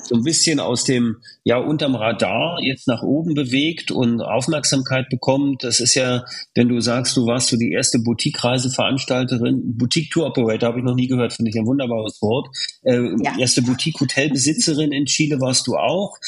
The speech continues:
Speaker 2: Ja.
Speaker 1: Jetzt eben mit einer Boutique, äh, Travel Agency oder D M C. ähm, die halt maßgeschneiderte Reisen machen. Ihr seid auch auf dem deutschen Markt aktiv, das weiß ich. Ihr arbeitet
Speaker 2: Ja.
Speaker 1: mit, äh, ausgewählten kleinen Veranstaltern für Individualreisen, keine Massen natürlich.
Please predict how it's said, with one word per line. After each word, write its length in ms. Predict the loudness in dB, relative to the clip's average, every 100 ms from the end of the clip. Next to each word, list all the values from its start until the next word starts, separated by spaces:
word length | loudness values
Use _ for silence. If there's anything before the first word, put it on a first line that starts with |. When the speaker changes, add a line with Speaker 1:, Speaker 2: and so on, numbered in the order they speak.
| -12 -2
Speaker 2:
Ja. 140 | 0
Speaker 1:
Jetzt 260 | 2 2 0
eben 280 | 2 2 2
mit 120 | 0
einer 180 | 0 0
Boutique, 520 | 0 2 2 2 0
äh, 180 | -2 -2
Travel 380 | 0 0 0 0
Agency 580 | -2 0 0 2 0
oder 220 | 0 0 2
D 240 | 2 0
M 100 | 0
C. 440 | 2 2 0 -2 -6 -14 -16 -4
ähm, 420 | 0 2 2 0 0
die 160 | -2 0
halt 300 | 0 0 0
maßgeschneiderte 800 | 2 0 -2 0 0 0 0 0
Reisen 260 | 0 0
machen. 180 | 0 0
Ihr 100 | 0
seid 220 | 0 0
auch 80 | 0
auf 140 | -2 0
dem 180 | 0
deutschen 380 | 2 -2 0 -2
Markt 260 | 0 -2 -4
aktiv, 460 | -8 -2 0 0
das 200 | -2 0
weiß 280 | 2 0 0
ich. 140 | -2 -2
Ihr 100 | -2
arbeitet 320 | 0 0 0
Speaker 2:
Ja. 80 | 0
Speaker 1:
mit, 200 | 0 -2
äh, 300 | -2 0 -2 -6 -12 0
ausgewählten 720 | 2 2 2 2 2 0 -2
kleinen 420 | 0 0 2 0
Veranstaltern 720 | -2 -2 -2 0 0 0 0 0
für 160 | 0
Individualreisen, 840 | 0 0 0 -2 0 0 0 0 -2
keine 340 | 0 0 0
Massen 440 | -2 -2 0 0
natürlich. 580 | -2 -2 -2 -2 -2 -6